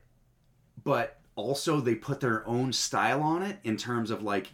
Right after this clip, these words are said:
he, he's got the, the, the green Speedo and the, the gold bands and the, the, the arm bracelets, but he very much looks like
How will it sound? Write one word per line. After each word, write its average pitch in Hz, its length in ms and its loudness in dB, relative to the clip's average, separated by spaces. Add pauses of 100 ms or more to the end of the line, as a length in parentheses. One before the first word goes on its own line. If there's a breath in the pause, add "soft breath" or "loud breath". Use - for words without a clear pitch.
he, 139 260 -10
he's 139 260 0
got 135 240 2
the, 123 240 4
the, 113 180 0
the 107 160 -4
green 127 320 -2
Speedo 104 800 0
and 95 140 -2
the, 95 240 0
the 123 120 2
gold 113 360 2
bands 104 540 2
and 98 160 -2
the, 92 220 -2
the, 95 360 -4
the 92 280 -4 (180)
arm 117 260 2
bracelets, 92 680 -2 (500 soft breath)
but 135 140 0
he 131 180 2
very 127 400 2
much 127 320 -4
looks 107 420 -4
like 113 380 -4